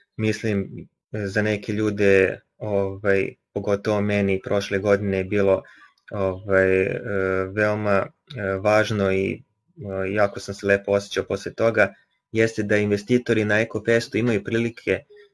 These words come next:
da, e, razgovaraju i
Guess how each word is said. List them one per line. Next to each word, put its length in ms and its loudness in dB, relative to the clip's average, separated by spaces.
da, 600 4
e, 60 -4
razgovaraju 540 4
i 280 0